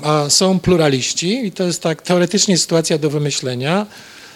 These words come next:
e, nam się wydawało, to wtedy poja-, będzie taki w-, w-, reżim pamięci, który nazwaliśmy za teoretykiem demokracji Leiphardem spilaryzowany, czyli taki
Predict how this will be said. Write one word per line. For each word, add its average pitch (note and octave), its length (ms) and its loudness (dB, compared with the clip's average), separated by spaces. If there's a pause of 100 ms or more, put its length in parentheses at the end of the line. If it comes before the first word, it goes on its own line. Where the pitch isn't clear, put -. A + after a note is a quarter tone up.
(320)
e, D3 220 2
nam D3+ 180 0
się F3 140 0
wydawało, C#3+ 720 2
to A#3+ 180 0
wtedy C4+ 400 0
poja-, A3 360 4
będzie G3 420 2
taki F3+ 400 -2
w-, D#3 40 -8
w-, D#3 580 -6
reżim F#3+ 340 2
pamięci, F3 640 2 (140)
który D#3+ 260 0
nazwaliśmy D#3 800 2 (160)
za C#3 480 -2
teoretykiem C#3 920 -2
demokracji C3 640 -2
Leiphardem D#3 540 -2
spilaryzowany, D#3+ 840 0
czyli C3 140 -8
taki D#3 320 -2